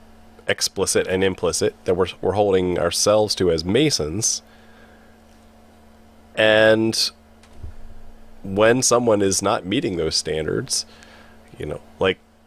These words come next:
then what happens? Okay, you, you try to admonish them of their error,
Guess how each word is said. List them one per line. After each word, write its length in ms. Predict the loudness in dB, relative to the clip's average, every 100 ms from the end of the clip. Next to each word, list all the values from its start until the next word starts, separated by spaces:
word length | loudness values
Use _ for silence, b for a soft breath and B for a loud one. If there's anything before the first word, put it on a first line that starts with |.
| _ _ _ _ 2
then 180 | 2
what 140 | 2 -4
happens? 340 | -8 -10 -10
Okay, 200 | -2 0
you, 200 | 0 -4 -6
you 140 | -4
try 180 | 0 2
to 80 | 2
admonish 400 | 4 2 0 0
them 120 | 0
of 100 | 2
their 160 | 2 2
error, 400 | 2 2 0